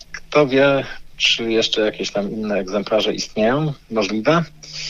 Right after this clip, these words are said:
Bo te wszystkie fanziny w ogóle były wydawane w niezwykle, e, małych nakładach. <clears throat> Dzisiaj trudno to wszystko uzyskać, ale no teraz <laughs> przyznam szczerze, że, e, kolekcjonowanie fanzinów stało się, e, moją pasją.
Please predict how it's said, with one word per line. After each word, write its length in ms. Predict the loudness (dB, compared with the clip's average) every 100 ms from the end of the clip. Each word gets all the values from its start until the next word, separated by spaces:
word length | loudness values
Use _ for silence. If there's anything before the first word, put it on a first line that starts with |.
| -10 -12 -6
Bo 100 | -2
te 100 | 0
wszystkie 320 | 0 0 0
fanziny 400 | 2 2 2 0
w 40 | 0
ogóle 220 | 0 0
były 180 | -2 -2
wydawane 580 | 2 2 4 2 2
w 100 | 0
niezwykle, 680 | 0 0 0 -2 4 6 4
e, 640 | 2 -2 -4 -6 -8 -8 -4
małych 340 | 0 0 0
nakładach. 640 | -2 2 2 2 0 -8 -18 -16 -8
<clears throat> 420 | -4 -2 -2 -2
Dzisiaj 280 | -2 -2 -4
trudno 320 | -4 -4 -4
to 120 | -4
wszystko 300 | -8 -8 -6
uzyskać, 380 | -4 -2 0 0
ale 240 | 0 0
no 200 | -2 -2 0
teraz 340 | 2 4 2 -2 -2
<laughs> 200 | -4 -6
przyznam 300 | -4 0 0
szczerze, 320 | 2 2 4
że, 140 | 4 4
e, 400 | 4 2 0 0
kolekcjonowanie 720 | 0 0 0 0 2 0 0
fanzinów 420 | -2 -2 -2 -4
stało 260 | 0 0 0
się, 140 | 0
e, 360 | -2 -2 -4 -4
moją 240 | -4 0
pasją. 440 | 2 2 0 -4